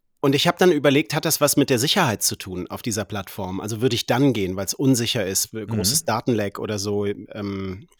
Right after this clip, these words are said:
Speaker 1: das wär ja jetzt nicht mehr so schlimm. <laughs> Ist ja alles weg. Ähm, ho-, hoffe ich.
Speaker 2: <laughs>
Speaker 1: We-, weiß man ja auch nicht.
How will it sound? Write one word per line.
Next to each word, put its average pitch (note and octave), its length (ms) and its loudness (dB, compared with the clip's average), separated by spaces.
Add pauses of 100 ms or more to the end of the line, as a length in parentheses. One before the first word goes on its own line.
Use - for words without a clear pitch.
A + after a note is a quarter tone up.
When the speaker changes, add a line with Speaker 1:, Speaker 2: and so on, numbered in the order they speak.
(580)
Speaker 1:
das G2 560 -6
wär G#2+ 300 -6
ja - 60 -2
jetzt - 180 -4
nicht - 140 -6
mehr A#2+ 100 -2
so G2+ 80 -6
schlimm. D#3+ 320 -2 (540)
<laughs> - 640 -20
Ist - 100 -8
ja A2+ 180 -4 (260)
alles - 220 -2
weg. - 240 -2 (720)
Ähm, A#2 680 2
ho-, F#2 180 -6
hoffe - 260 -6
ich. - 240 -10 (320)
Speaker 2:
<laughs> - 320 -20
Speaker 1:
We-, A2+ 200 -10
weiß A#2+ 200 0
man A2+ 120 2
ja F#2+ 100 -6
auch G#2 80 -6
nicht. D3 200 -6